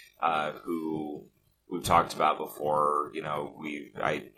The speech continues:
podcasted with him here and there on his wrestling podcast, uh, on the Nerdy Legion Network and stuff like that. And, um,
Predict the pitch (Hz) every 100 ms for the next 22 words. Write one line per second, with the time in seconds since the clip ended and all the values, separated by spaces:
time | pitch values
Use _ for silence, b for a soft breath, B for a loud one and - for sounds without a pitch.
0 | - 76 - 78 76 - 76 78 78 80
1 | 78 76 76 78 76 76 73 78 78 76
2 | 71 - 78 71 67 - 65 69 69 57
3 | - b b - 80 80 78 76 76 76
4 | 73 73 71 69 73 - - 78 - 71
5 | 65 67 67 71 69 67 50 67 67